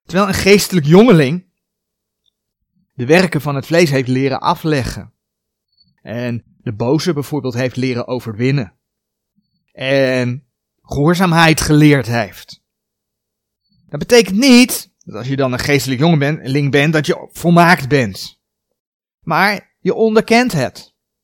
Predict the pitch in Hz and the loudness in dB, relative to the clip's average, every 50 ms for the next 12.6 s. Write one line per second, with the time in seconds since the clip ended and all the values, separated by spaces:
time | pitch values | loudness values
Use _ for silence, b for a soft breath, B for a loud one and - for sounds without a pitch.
0 | _ _ _ - 139 175 196 156 127 139 160 190 196 175 185 185 165 160 170 170 | _ _ _ -12 -8 -6 -4 -4 -2 0 2 2 2 2 0 0 0 2 2 0
1 | 170 147 147 131 151 139 127 - - 147 160 196 208 - - 190 - 185 190 185 | 0 -2 -4 -8 -8 -8 -10 -8 -4 0 0 0 0 0 -2 -4 -2 -2 -4 -4
2 | 143 123 117 120 120 131 156 190 214 196 180 151 139 135 127 123 120 127 123 127 | -6 -6 -8 -6 -4 0 0 0 0 0 -2 -2 -2 -4 -4 -6 -6 -8 -8 -6
3 | 127 143 147 139 117 - - 156 175 170 151 151 160 156 139 143 131 160 107 143 | -4 -4 -4 -4 -4 -4 -2 0 0 0 -2 -6 -6 -6 -6 -6 -6 -8 -8 -6
4 | 143 151 151 160 156 156 160 151 180 180 175 143 107 - _ _ _ _ _ _ | -6 -4 -2 -2 0 0 2 4 4 4 4 2 0 -6 _ _ _ _ _ _
5 | _ _ _ _ _ _ _ _ - 107 _ _ _ - 104 104 104 113 - - | _ _ _ _ _ _ _ _ -20 -20 _ _ _ -20 -18 -16 -16 -14 -10 -10
6 | 117 120 - - 139 175 170 - - 170 160 165 151 147 147 156 147 151 - _ | -8 -8 -4 -2 -2 -2 -2 -2 -2 0 2 2 0 0 -2 -6 -8 -8 -10 _
7 | _ _ _ _ _ _ - 120 - - 113 104 - - - - 110 107 117 123 | _ _ _ _ _ _ -20 -20 -18 -18 -18 -18 -18 -20 -20 -20 -14 -10 -10 -8
8 | 123 104 113 131 135 143 147 151 165 170 156 156 147 139 131 131 127 123 123 131 | -8 -6 -2 2 2 4 6 6 6 4 4 2 0 -2 -4 -4 -4 -2 -2 -2
9 | 131 127 127 113 113 117 120 - _ _ _ _ _ _ _ _ _ - 143 170 | -2 -2 -4 -6 -8 -10 -12 -14 _ _ _ _ _ _ _ _ _ -10 -8 -6
10 | 165 123 110 104 - - 113 104 101 107 - - - - _ _ _ _ _ _ | -6 -6 -8 -10 -12 -16 -18 -16 -16 -16 -16 -16 -18 -20 _ _ _ _ _ _
11 | _ _ _ _ _ _ _ _ _ _ _ - 143 143 131 - - 127 - - | _ _ _ _ _ _ _ _ _ _ _ -12 -10 -10 -10 -10 -12 -14 -16 -16
12 | 117 - 156 208 190 147 135 151 - - - | -16 -8 -2 0 0 0 0 -2 -4 -10 -20